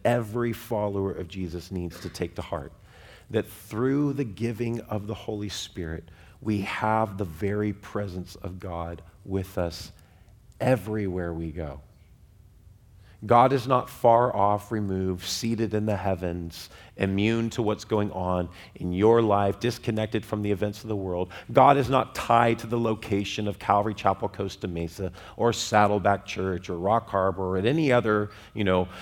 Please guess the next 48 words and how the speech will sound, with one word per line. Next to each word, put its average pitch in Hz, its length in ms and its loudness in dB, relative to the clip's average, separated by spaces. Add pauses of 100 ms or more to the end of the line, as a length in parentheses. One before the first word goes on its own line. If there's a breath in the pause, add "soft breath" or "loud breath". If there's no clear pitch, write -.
(320 loud breath)
Christian 143 540 2
gathering. 113 800 4 (1000 soft breath)
The 113 140 2
Spirit 160 720 4
of 110 320 0
God, 123 320 6
according 127 380 2
to 131 80 0
the 123 100 0
promises 139 1000 2
of 113 100 0
the 120 120 0
Old 139 300 2
Testament, 120 420 0
"I 139 80 8
will 139 140 6
be 131 340 0
their 139 180 4
God, 135 400 6 (200 loud breath)
and 127 200 4
they 151 220 8
will 147 140 4
be 143 180 4
my 135 160 6
people. 131 380 -2
I 139 80 10
will 139 120 6
be 143 340 0
their 151 140 4
God, 139 280 6
and 135 100 2
I 135 60 4
will 135 100 4
dwell 143 460 4
in 127 180 0
the 120 80 0
midst 127 400 -6
of 120 140 -6
them," 76 300 -6 (340 loud breath)
is 117 160 -4
fulfilled 135 600 6
in 120 100 2
the 117 60 -2
giving 123 460 -2
of 107 80 -2
the 117 80 0
Holy 127 340 -4
Spirit. 117 380 -2